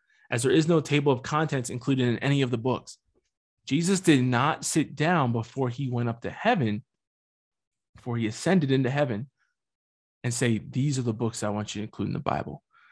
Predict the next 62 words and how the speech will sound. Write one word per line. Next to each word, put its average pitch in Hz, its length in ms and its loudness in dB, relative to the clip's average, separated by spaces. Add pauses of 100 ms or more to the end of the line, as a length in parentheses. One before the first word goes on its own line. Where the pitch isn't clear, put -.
(180)
So 113 100 0
I 113 60 4
know 139 120 8
there's 147 140 8
gonna 143 160 4
be 131 60 8
some 123 200 0
other 139 160 6
gospels 123 380 2
that 120 100 4
are 117 80 4
written. 110 220 4
If 113 120 -4
you 120 40 -6
don't 117 200 0
know 131 160 4
that, 117 160 2
there 113 100 0
was - 360 -6 (140)
many 131 360 0
other 113 140 0
gospels 110 380 -4
that 107 80 -4
were 107 160 -6
written - 320 -6 (540)
of 120 120 4
Jesus' 113 380 4
life 110 160 4
that 110 140 2
didn't 110 200 6
make 113 200 2
it, 98 40 -2
the - 80 -2
Gospel 104 340 2
of - 100 -10
Thomas 131 400 0
and 104 100 -4
others. 110 360 -2 (1300)
And 120 100 2
he 123 120 4
said, 117 280 2
"You 135 100 2
know, 120 220 4
I 123 140 0
know 131 100 0
Thomas 151 280 0
is 139 60 -6
gonna 139 140 0
write 139 120 2
one, 127 120 -2
but 120 100 -4
don't 139 160 0
include 127 280 -4
his. 107 360 -6 (120)
I 113 80 -2
want 107 200 0
Matthew, 135 320 2
Mark, 120 280 2 (560)
uh, 101 300 -2 (120)
Luke, 131 280 2
and 120 120 0
John. 110 480 -2